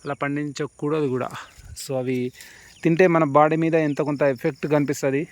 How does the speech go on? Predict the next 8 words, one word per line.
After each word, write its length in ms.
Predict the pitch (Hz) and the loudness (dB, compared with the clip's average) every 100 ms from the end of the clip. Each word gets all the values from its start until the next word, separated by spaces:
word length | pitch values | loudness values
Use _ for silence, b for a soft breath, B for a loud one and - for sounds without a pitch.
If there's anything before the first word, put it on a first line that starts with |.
| B B 147 | B B -6
అంటే 120 | 139 | -2
మన 160 | 143 | 0
డైజెస్టివ్, 920 | 131 135 139 151 - - 160 151 147 - 143 | 0 0 0 -2 -4 -4 -4 -2 -6 -8 -6
ఆ, 360 | 131 127 123 120 | -4 -4 -4 -8
సిస్టమ్ 300 | 131 - 143 | -8 -2 0
మీద 120 | 139 | 2
ఎంత 260 | 156 139 139 | 2 0 -2
కొంత 380 | 135 139 131 | 0 0 0